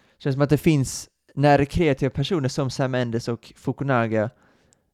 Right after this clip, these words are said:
får makt över franchisen så kommer de ta såna beslut. Och det hoppas jag också i framtiden att vi kommer få duktiga,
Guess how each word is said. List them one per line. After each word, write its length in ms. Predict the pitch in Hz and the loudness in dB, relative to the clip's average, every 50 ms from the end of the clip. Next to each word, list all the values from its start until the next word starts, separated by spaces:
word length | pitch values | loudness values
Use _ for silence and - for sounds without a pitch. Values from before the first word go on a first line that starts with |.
| _ _ _ | _ _ _
får 520 | - - - 135 123 120 117 113 110 - - _ _ _ | -14 -6 -4 -2 0 0 0 0 -2 -6 -12 _ _ _
makt 420 | - 147 123 123 - - - - - | -4 -4 -4 -4 -4 -8 -14 -14 -8
över 540 | - - 113 110 107 110 110 107 110 - - - _ _ _ _ _ _ _ _ _ _ _ - | -4 -2 0 0 2 2 0 0 -2 -4 -8 -14 _ _ _ _ _ _ _ _ _ _ _ -8
franchisen 520 | - - 151 131 127 - 110 110 - 127 | -4 -2 0 0 0 -2 -4 -4 -6 -6
så 160 | - - 127 | -6 -6 -6
kommer 220 | - - 135 127 120 | -4 -4 -4 -2 0
de 140 | 123 120 117 | 0 0 0
ta 180 | - 123 110 | 0 0 0
såna 200 | 120 - 151 139 | 0 0 -2 -2
beslut. 340 | 123 131 - - - - - | -2 -4 -6 -8 -8 -8 -2
Och 60 | 131 | 2
det 60 | 131 | 2
hoppas 240 | 151 160 156 151 139 | 4 4 4 2 0
jag 60 | 151 | -2
också 140 | 135 - - | -4 -4 -6
i 20 | 127 | -6
framtiden 380 | - 139 139 135 - 123 113 | -4 -4 -4 -4 -6 -6 -6
att 120 | 110 - 127 | -6 -8 -10
vi 60 | 123 | -12
kommer 140 | - 131 120 | -10 -10 -8
få 140 | - 123 | -6 -6
duktiga, 640 | 123 117 113 143 151 - - - - 113 107 107 | -6 -4 -4 -4 -4 -6 -8 -6 -4 -4 -2 -4